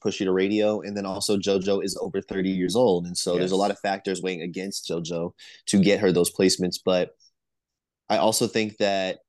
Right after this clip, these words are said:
Speaker 1: because I was just listening to Trying Not to Think About It, of course, um, like, about, hmm, probably about a week or two ago.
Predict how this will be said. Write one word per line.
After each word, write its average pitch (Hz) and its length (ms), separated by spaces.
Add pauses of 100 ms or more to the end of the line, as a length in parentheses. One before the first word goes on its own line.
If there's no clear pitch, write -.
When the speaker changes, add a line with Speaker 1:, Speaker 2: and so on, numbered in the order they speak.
(100)
Speaker 1:
because 127 240
I 131 60
was 117 160
just 123 180
listening 104 300
to 90 80
Trying 87 280
Not 85 100
to - 40
Think 87 140
About 85 180
It, - 100
of 87 160
course, - 520 (220)
um, 92 400
like, 95 180
about, 92 240 (360)
hmm, 285 280 (460)
probably 302 180
about 156 200
a 117 40
week 117 220
or 160 60
two 214 180
ago. 269 400